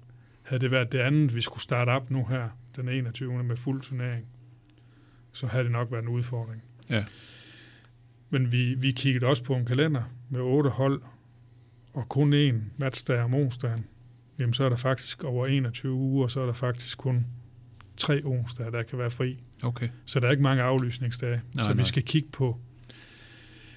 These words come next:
Speaker 1: et alternativt setup i fremtiden med otte hold,
Speaker 2: Okay, okay.
Speaker 1: som kan eventuelt strække sig over to løbsdage, eller,
Speaker 2: Ja, ja.
Speaker 1: eller en anden
Speaker 2: Og,
Speaker 1: form.
Speaker 2: og man kan sige, Rudi, nu, nu når, øh, den her, kan man sige, øh, grundserie, eller hvad, hvad vi kan kalde det, i,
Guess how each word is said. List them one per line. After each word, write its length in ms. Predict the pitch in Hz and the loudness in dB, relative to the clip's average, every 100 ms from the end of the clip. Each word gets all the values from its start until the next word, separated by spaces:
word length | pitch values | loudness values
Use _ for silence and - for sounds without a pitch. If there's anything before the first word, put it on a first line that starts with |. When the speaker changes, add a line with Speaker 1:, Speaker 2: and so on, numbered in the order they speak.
| - - | -6 0
Speaker 1:
et 160 | 151 - | 0 0
alternativt 880 | 135 123 - 143 156 135 - 127 - | -2 -2 0 2 4 2 0 -2 -2
setup 420 | 120 117 123 - | -4 -2 -4 -4
i 120 | 170 | -4
fremtiden 540 | 123 127 131 - 120 117 | 0 2 2 0 -2 -2
med 80 | 117 | -2
otte 240 | 123 123 | -2 -2
hold, 240 | 120 120 - - - - - | -4 -8 -10 -20 -20 -20 -10
Speaker 2:
Okay, 260 | 120 - 104 - - - | -8 -6 -6 -8 -16 -16
okay. 240 | 127 120 | -6 -2
Speaker 1:
som 160 | 127 120 | -2 -2
kan 160 | 123 | -2
eventuelt 380 | 117 117 131 123 | -2 0 0 -2
strække 300 | - 120 120 | -2 -4 -4
sig 100 | 117 | -6
over 80 | 117 | -4
to 240 | 127 123 | -4 -4
løbsdage, 480 | 117 113 - 117 117 - | -4 -6 -6 -6 -6 -6
eller, 240 | 120 113 107 - - - - | -6 -6 -8 -14 -20 -12 -6
Speaker 2:
Ja, 120 | 104 - - | -6 -8 -8
ja. 120 | 104 104 | -8 -6
Speaker 1:
eller 220 | 147 120 113 | -4 -2 0
en 80 | |
anden 0 | 120 95 | 2 2
Speaker 2:
Og, 60 | |
Speaker 1:
form. 240 | 104 98 101 | 2 2 2
Speaker 2:
og 80 | |
man 100 | 107 | 2
kan 80 | 101 | 2
sige, 160 | - 117 | 2 2
Rudi, 220 | 110 107 | 2 4
nu, 200 | 113 113 | 4 4
nu 160 | 120 117 | 4 4
når, 320 | 113 104 98 | 4 4 2
øh, 180 | 95 98 - | -2 -4 0
den 140 | 107 | 0
her, 220 | 104 95 92 - - - | 2 0 -2 -12 -20 -12
kan 80 | 104 | -8
man 60 | |
sige, 320 | - 101 101 | -6 -6 -4
øh, 100 | 95 98 | -6 -6
grundserie, 500 | 98 113 - 90 87 | -4 -2 -2 -4 -6
eller 140 | 90 | -10
hvad, 100 | 92 | -8
hvad 200 | 98 104 | -6 -4
vi 100 | 101 | -6
kan 140 | - | -8
kalde 260 | 104 104 113 | -4 -2 -2
det, 100 | 92 | -4
i, 180 | 92 | -8